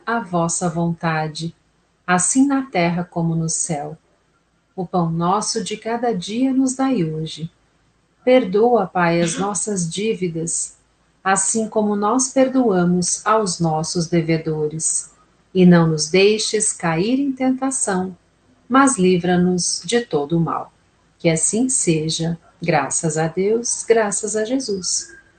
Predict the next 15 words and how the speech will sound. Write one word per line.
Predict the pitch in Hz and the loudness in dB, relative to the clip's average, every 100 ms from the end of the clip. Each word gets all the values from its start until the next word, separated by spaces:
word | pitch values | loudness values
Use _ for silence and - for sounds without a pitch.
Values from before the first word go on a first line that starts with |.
| _ _ - | _ _ 0
E | |
agora | 269 285 285 262 | 4 6 6 6
vamos | 240 233 214 | 4 4 2
receber | 214 214 196 196 - | 2 0 -2 -4 -4
carinhosamente | 233 247 226 208 180 180 196 226 240 233 226 | -2 0 0 -2 -2 -2 0 2 2 -2 -4
a | |
nossa | 208 202 208 | -4 -6 -8
querida | - 202 202 190 | -8 -6 -4 -4
Solange, | 185 175 180 220 233 226 220 247 | -4 -2 0 2 2 0 -4 -4
que | 262 | -4
fará | 262 269 240 196 190 _ - _ 277 | 0 2 2 2 -2 _ -20 _ -2
o | |
Evangelho | 269 294 226 185 180 | 4 6 6 6 4
de | 196 | 4
hoje. | 160 151 - - | 2 0 -4 -10